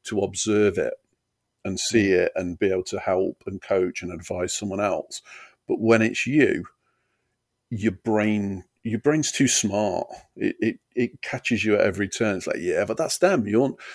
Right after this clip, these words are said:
Speaker 1: they are, they do suffer from imposter syndrome, but you don't. You're just crap."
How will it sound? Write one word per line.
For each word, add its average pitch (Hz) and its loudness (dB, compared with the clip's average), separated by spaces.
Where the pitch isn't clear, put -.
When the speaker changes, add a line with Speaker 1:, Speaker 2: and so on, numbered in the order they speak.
Speaker 1:
they 147 6
are, 165 6
they 160 4
do 202 2
suffer - 0
from 98 -4
imposter 95 -6
syndrome, 90 -6
but - -2
you 120 2
don't. 90 0
You're 143 4
just 156 -2
crap." - -2